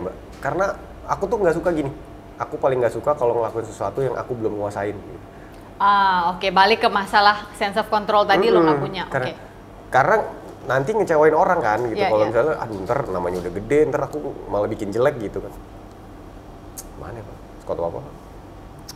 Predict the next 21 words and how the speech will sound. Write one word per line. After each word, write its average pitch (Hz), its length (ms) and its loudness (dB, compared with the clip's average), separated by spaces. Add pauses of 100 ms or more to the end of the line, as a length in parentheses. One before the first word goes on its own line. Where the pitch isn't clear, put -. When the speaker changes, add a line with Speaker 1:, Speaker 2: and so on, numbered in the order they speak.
(200)
Speaker 1:
Bego 98 320 0
lu 240 160 -2
gitu. 113 200 -10 (600)
"Ngapain 208 240 -2
lu, 226 140 4 (340)
eh, 147 540 2 (420)
hidupnya 135 400 -4 (160)
di 123 240 -6 (480)
zona 120 320 2
nyaman-nyaman 117 560 2
mulu 117 200 -2 (120)
gitu? 104 160 -12
Cobain, 220 320 0 (160)
emang 240 240 -4 (640)
musik 131 240 -2
cuman 165 160 2
blues-bluesan 127 520 -4
doang," 98 260 2
kata 78 120 -6
dia. 71 260 -12 (2500)
Oke, - 340 0